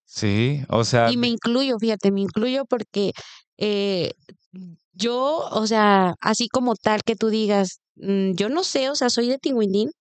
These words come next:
Speaker 2: o sea, no me considero una persona súper joven, tampoco súper grande de edad, pero sí, este, soy de las personas que,
Speaker 1: Estamos en el
Speaker 2: mm,
Speaker 1: tercer piso, ¿eh?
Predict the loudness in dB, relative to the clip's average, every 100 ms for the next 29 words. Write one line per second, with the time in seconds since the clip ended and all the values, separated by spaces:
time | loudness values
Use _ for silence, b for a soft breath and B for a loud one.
0 | _ -4 0 0 0 -2 B B B -2
1 | 0 0 0 0 0 0 0 -2 -2 -2
2 | 0 0 0 -4 -6 -6 -6 -2 -2 0
3 | -4 B B B _ -2 0 0 -2 -4
4 | -4 -2 -2 0 0 0 0 0 -2 -6
5 | _ _ -2 0 -2 -2 -4 -4 B B
6 | B -4 -4 -2 0 0 0 -2 -2 -2
7 | -2 -2 0 0 0 -2 0 0 -4 _
8 | 0 2 0 0 0 0 -2 -2 -2 0
9 | 0